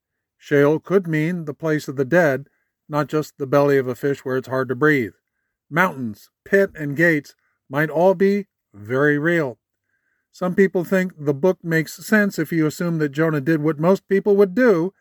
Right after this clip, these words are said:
in a storm when running from God and being thrown overboard. Some people think Jonah died. Chapter one ends with Jonah being in the belly of the fish for three days and three nights. That's the same length of time Jesus would be in the grave.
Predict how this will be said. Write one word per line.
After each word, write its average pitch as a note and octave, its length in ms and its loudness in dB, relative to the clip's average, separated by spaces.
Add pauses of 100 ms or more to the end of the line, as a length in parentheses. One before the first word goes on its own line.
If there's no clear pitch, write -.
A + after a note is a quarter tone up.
(280)
in D#3 140 -4
a A3+ 60 2
storm F3+ 600 -2 (340)
when F#3 220 2
running F#3+ 240 2
from G3+ 180 0
God D#3+ 340 2
and D#3+ 140 -6
being F3+ 240 0
thrown G#3+ 300 0
overboard. D#3+ 600 0 (840)
Some F#3 240 -2
people E3+ 260 2
think E3 220 -2
Jonah D3+ 300 -2
died. D3 460 -6 (2000)
Chapter F3 320 0
one F3 220 0
ends F#3 320 0
with D#3 260 -2
Jonah F#3 320 -2
being F3+ 300 -4
in F3+ 100 -4
the D#3 60 -2
belly E3 320 0
of E3+ 60 0
the D#3+ 80 -4
fish - 260 -2
for E3+ 140 -4
three E3+ 220 -2
days D#3+ 300 0
and E3+ 140 -8
three G3 160 2
nights. C3+ 380 -4
That's C#3 260 -4
the D3 100 -8
same E3+ 300 -2
length D#3+ 220 0
of D3 120 -6
time D3+ 320 -2
Jesus E3 440 -2
would D#3 140 -6
be D#3 120 0
in D3+ 80 -2
the D3+ 80 -4
grave. B2+ 380 0